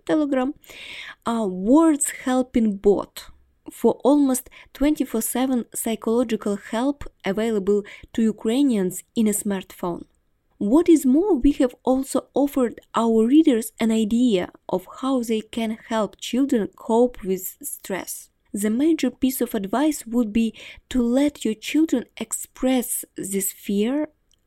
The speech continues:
anger, and not keep inside. I believe it is relevant this week when we record it,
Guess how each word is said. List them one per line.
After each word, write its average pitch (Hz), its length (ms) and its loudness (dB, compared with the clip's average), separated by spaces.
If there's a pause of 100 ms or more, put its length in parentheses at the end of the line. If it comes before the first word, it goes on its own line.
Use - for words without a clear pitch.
(220)
anger, 247 640 2 (180)
and 214 400 -2
not 226 400 2
keep 214 200 -4
inside. - 600 -4 (400)
I 247 100 0
believe 220 380 0
it - 100 -2
is 208 180 -2
relevant 220 600 2
this 220 300 2
week 220 340 0
when 202 240 2
we 214 160 2
record 202 460 0
it, - 200 -12